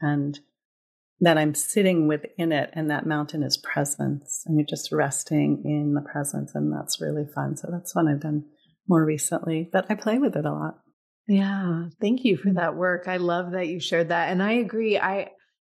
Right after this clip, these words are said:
Speaker 2: that, I had definitely not encountered that in my personal learning or exploring, written in such a explicit way, I think. So I, I really appreciated those teachings.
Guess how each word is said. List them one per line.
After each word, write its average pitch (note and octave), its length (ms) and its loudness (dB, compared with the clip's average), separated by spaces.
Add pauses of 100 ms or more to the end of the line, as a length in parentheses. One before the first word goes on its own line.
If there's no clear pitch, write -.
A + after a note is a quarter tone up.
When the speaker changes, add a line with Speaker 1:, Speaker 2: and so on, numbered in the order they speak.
Speaker 2:
that, G3+ 240 2 (260)
I G#3+ 100 2
had G3 260 0
definitely G#3 1040 -2
not F3+ 760 -2 (600)
encountered F3 800 2
that D3+ 340 -2
in E3 220 0
my D3+ 580 0
personal F3 880 0
learning D#3 680 -2
or D#3+ 240 -2
exploring, D#3 760 -2
written G#3+ 480 2
in F#3+ 140 2
such E3+ 380 -2
a F3+ 480 -4 (560)
explicit F#3+ 600 4
way, - 260 -4
I C3 140 -4
think. - 360 -14
So - 180 0
I, F#3+ 160 4
I F#3 120 0
really F#3 340 0
appreciated F3+ 640 -6
those G3+ 220 -10
teachings. G3 800 -8